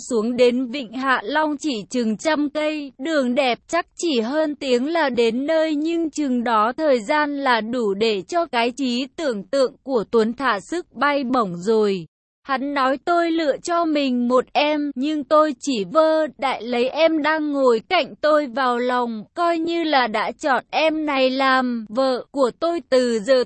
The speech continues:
tới hết kỳ nghỉ." Nói là chọn cho mình một em, nhưng tôi biết đó chỉ là chọn một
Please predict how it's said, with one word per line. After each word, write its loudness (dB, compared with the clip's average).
tới 0
hết -6
kỳ -2
nghỉ." -4
Nói 0
là -2
chọn -2
cho 0
mình 0
một 2
em, 2
nhưng -4
tôi 2
biết -6
đó 0
chỉ -4
là -2
chọn -2
một -2